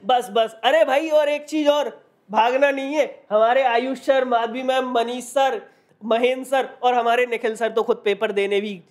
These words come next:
चले गए थे कि बच्चों के लिए सबसे पहले पेपर आना चाहिए,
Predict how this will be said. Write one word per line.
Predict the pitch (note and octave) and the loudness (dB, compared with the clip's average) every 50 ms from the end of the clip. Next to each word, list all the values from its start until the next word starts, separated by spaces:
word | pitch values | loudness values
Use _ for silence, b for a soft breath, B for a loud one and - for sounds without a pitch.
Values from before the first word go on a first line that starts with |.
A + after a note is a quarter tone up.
| _ _ | _ _
चले | - G3+ G3+ G3 F#3+ | -2 0 0 2 2
गए | G3 G3 G3 | 2 2 2
थे | G#3+ B3 B3 | 2 0 0
कि | A#3+ - - _ _ _ _ A#3+ | -2 -6 -14 _ _ _ _ -8
बच्चों | G#3+ A3+ A#3 A3+ A#3 - C4+ C4+ C4+ | -4 -4 -4 -4 -6 -2 0 0 0
के | C4+ C4+ B3 | 0 -2 -4
लिए | B3 B3 C#4 D4+ | -4 -4 -6 -6
सबसे | D4 - C#4 B3 A#3+ C4+ C4+ - D4+ D4 | -6 -4 -4 -4 -4 -4 -6 -6 -6 -4
पहले | D4 C4+ C4 C4 B3+ B3+ | -2 0 2 2 2 0
पेपर | B3 A#3+ A#3 A3+ A#3 A#3+ A3+ A3 | 0 -2 -4 -4 -2 0 0 2
आना | G#3 G3+ G3+ G#3 G#3 | 2 2 2 2 0
चाहिए, | G#3 A3 G3+ G3 G3 F#3+ F3+ E3+ - - | 0 0 -2 0 0 0 -2 -2 -6 -12